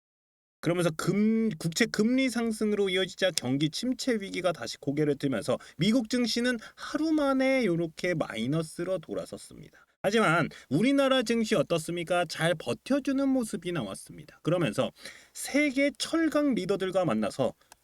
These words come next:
바로 요 저탄소 공정 개발을 위한 협업을 확대하고자 제안하면서 인도, 중국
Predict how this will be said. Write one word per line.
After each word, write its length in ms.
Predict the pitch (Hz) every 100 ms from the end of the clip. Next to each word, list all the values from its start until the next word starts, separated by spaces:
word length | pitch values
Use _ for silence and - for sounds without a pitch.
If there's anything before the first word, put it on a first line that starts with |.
| _ _
바로 260 | - 113
요 120 | 110 101
저탄소 960 | - 120 - 156 160 156 180 190 214 214 _ _ _ _ _ _ _ _
공정 480 | - 127 185 240 247
개발을 400 | - 135 170 170
위한 260 | 160 165 170
협업을 600 | 226 226 226 233 240 240
확대하고자 760 | 220 - 208 196 180 175 180
제안하면서 640 | 165 127 139 110 90 117 - -
인도, 500 | 180 233 269 254 - _ _
중국 640 | - 240 269 277 262 294